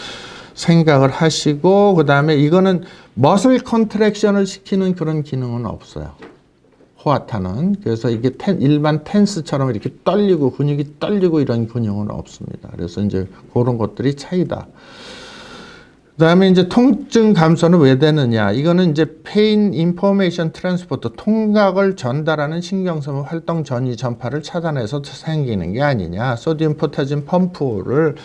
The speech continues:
차단해서 생기는 게 아니-, 아니냐? 그리고 통증 감소 호르몬의 방출이 촉진돼서 되는 게 아니냐? 마이크로 커런트를 스터디하는 선생님들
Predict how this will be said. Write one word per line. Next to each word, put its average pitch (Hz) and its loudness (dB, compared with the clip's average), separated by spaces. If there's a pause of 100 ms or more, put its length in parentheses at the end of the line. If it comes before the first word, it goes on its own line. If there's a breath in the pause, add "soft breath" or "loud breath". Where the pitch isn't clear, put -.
(140 loud breath)
차단해서 143 -2
생기는 131 -4
게 131 -2
아니-, 101 -2
아니냐? 107 -2
그리고 147 0 (340 loud breath)
통증 185 0
감소 139 -2
호르몬의 143 -2
방출이 127 -6
촉진돼서 143 -4
되는 120 -4
게 135 0
아니냐? 101 -2
마이크로 156 0
커런트를 170 -2
스터디하는 170 -4
선생님들 151 -4